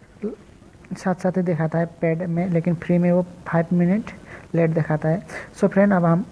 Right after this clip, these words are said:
ओपन करते हैं यहाँ पर। देखिए, हमने ओपन किया। ओपन करने के बाद, और एक बात बताइए, एप्लीकेशन आपको डाउनलोड करनी है तो मैं डिस्क्रिप्शन में इसका लिंक डायरेक्टली दे दूँगा, वहाँ से आप डायरेक्टली एप्लीकेशन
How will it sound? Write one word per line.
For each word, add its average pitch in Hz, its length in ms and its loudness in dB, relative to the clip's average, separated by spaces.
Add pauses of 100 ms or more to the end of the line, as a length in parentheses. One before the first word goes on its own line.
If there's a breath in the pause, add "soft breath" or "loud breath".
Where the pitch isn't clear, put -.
ओपन 170 260 2
करते 165 260 -2
हैं 160 80 4
यहाँ 160 160 0
पर। 185 180 -4
देखिए, - 600 -8
हमने 160 200 -2
ओपन 170 280 -4
किया। 180 260 -2 (1000 loud breath)
ओपन 170 200 -2
करने 165 260 -2
के 170 80 0
बाद, 180 260 -4 (1160 loud breath)
और 196 140 2
एक 190 260 0
बात 190 140 0
बताइए, 190 420 2
एप्लीकेशन 190 380 0
आपको 185 280 -4
डाउनलोड 180 360 -2
करनी 180 220 0
है 175 60 0
तो 175 100 -4
मैं 175 180 0
डिस्क्रिप्शन - 640 -4
में 175 120 0
इसका 175 220 -6
लिंक 170 220 0
डायरेक्टली 170 340 0
दे 165 160 0
दूँगा, 165 300 -2
वहाँ 180 220 -4
से 175 140 -10
आप 180 120 -8 (180)
डायरेक्टली 170 320 -4
एप्लीकेशन 180 640 -8